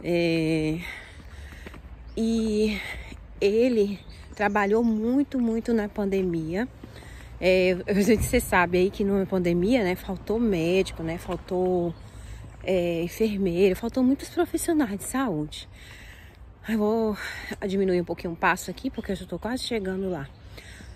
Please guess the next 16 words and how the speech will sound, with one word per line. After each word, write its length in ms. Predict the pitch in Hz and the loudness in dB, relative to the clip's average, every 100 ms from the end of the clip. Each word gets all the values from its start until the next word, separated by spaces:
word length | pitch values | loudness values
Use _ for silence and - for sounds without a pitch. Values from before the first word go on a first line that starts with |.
| - - | -12 0
E 140 | 226 | 4
aí, 400 | 247 208 202 277 | 6 4 4 2
faltou 380 | - 220 - 254 | 2 -2 -2 0
muitos 340 | 220 233 269 | 2 0 0
profissionais 640 | 277 240 240 - 233 208 220 | -2 -2 -2 -2 0 2 0
de 60 | |
saúde. 560 | - 269 262 262 214 190 | -2 0 2 2 2 -2
Então, 320 | 233 240 247 285 | -2 0 2 2
esse 240 | 294 214 | 2 0
médico, 680 | 185 190 247 269 - - 190 | 0 2 2 0 -2 0 2
ele, 340 | 208 320 403 | 4 6 6
coitado, 440 | 381 262 190 156 175 | 4 0 0 0 0
né, 240 | 185 269 - - - - - | 0 0 -4 -14 -16 -10 2
é, 400 | 208 202 196 185 | 6 6 6 2
trabalhou 440 | 202 208 302 359 392 480 | 0 2 6 8 8 8
muito. 380 | 330 370 262 | 10 8 6